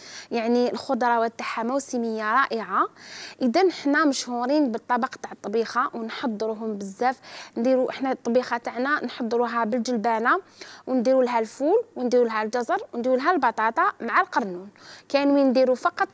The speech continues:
القرنون والجلبانة والفول. أكيد النعناع وحشيش الشربة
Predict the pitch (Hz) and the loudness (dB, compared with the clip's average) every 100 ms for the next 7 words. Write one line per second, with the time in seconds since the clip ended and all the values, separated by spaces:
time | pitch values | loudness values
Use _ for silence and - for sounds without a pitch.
0 | - 254 - 262 269 277 320 339 285 220 | -4 -6 0 0 2 2 4 4 4 2
1 | 254 226 240 247 330 403 - 262 320 330 | 0 0 0 4 4 2 0 2 4 4
2 | - 359 349 - - 247 339 320 240 262 | 2 2 2 0 -4 -2 2 2 2 2
3 | 247 247 262 247 226 - - - 247 - | 2 2 2 2 0 -8 -6 -4 -4 -4
4 | 254 233 | -4 0